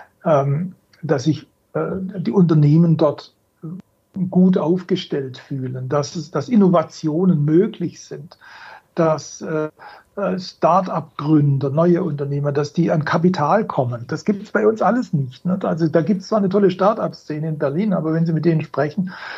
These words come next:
äh, die erfolgreich sind, die sagen, „Jetzt habe ich ein Stadium erreicht, jetzt brauche ich ein be-, grö-, ein größeres Umfeld, jetzt muss ich na-, in die U S A gehen, weil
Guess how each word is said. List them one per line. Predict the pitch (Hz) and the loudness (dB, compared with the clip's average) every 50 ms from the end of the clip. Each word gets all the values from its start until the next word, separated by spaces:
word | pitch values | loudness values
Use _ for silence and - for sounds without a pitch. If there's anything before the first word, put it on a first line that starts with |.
| - - - - | -16 -8 -2 2
äh, | 196 180 185 185 | 2 4 4 4
die | 175 135 180 | 4 4 4
erfolgreich | 180 165 - - 214 233 254 247 - 170 156 160 160 156 - | 4 4 4 4 4 4 2 0 -2 -2 -2 -2 -2 -4 -6
sind, | - 165 160 | -6 -6 -6
die | 165 | -6
sagen, | 151 160 170 165 160 160 | -4 -4 -4 -2 -2 -4
„Jetzt | 160 165 | -4 -4
habe | 180 175 160 170 | -4 -4 -2 -2
ich | 165 | -4
ein | 156 147 | -4 -6
Stadium | 147 - - 147 131 156 160 180 185 185 - | -8 -8 -6 -4 -4 -2 0 0 0 0 0
erreicht, | - 156 131 131 131 143 185 233 226 - - - - - | -2 -4 -4 -2 -2 0 0 -2 -2 -6 -12 -18 -12 -8
jetzt | - 180 175 - - _ | -8 -8 -8 -10 -12 _
brauche | - 139 147 175 185 185 - | -2 2 4 4 4 4 2
ich | 180 170 - - | 0 0 0 -2
ein | 196 170 160 151 | -2 0 0 0
be-, | 170 185 233 214 170 | 0 -2 -4 -4 -8
grö-, | - - - 214 220 202 | -6 -4 -4 -4 0 2
ein | 170 180 185 190 180 175 180 151 - 208 190 180 | 2 4 4 2 0 -2 -6 -8 -8 -4 -4 0
größeres | 185 180 190 202 196 202 170 - | 4 4 4 4 4 2 0 2
Umfeld, | - 127 269 262 - - 143 135 139 | 2 0 0 0 0 0 0 0 0
jetzt | 151 151 160 | -2 0 2
muss | 165 165 160 - | 2 2 2 2
ich | 180 180 - _ | -2 -6 -6 _
na-, | - 185 190 | -4 -4 -2
in | 190 220 175 | -2 0 2
die | 190 196 | 4 4
U | 190 | 4
S | 185 185 | 2 2
A | - - 196 208 | 0 0 2 2
gehen, | 180 143 135 135 135 135 | 2 0 -2 -4 -4 -4
weil | 139 143 143 147 | -4 -4 -4 -4